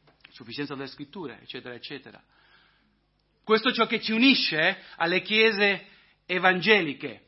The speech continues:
Però, però, riconosciamo che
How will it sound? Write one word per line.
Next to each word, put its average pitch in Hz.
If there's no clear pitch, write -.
Però, 262
però, 190
riconosciamo 165
che 147